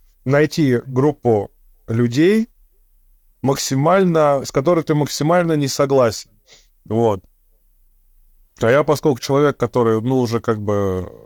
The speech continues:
повидал дохуя и поугарал дохуя, э, по поводу разных идеологий и прочего, я уже понимаю, как бы, что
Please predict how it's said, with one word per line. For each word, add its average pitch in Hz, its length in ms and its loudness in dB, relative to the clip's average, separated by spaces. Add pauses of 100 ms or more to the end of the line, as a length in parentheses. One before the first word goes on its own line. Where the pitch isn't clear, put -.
(520)
повидал 117 420 0
дохуя 160 560 0 (560)
и 123 180 2
поугарал 135 720 2
дохуя, 110 720 2
э, 95 640 -2 (380)
по 113 100 0
поводу 113 360 -2
разных 113 400 0
идеологий 127 720 0 (560)
и 120 60 -4
прочего, 160 460 0
я 165 220 2
уже 143 220 0
понимаю, 131 500 -2
как 101 160 -8
бы, 101 140 -8
что 107 460 -2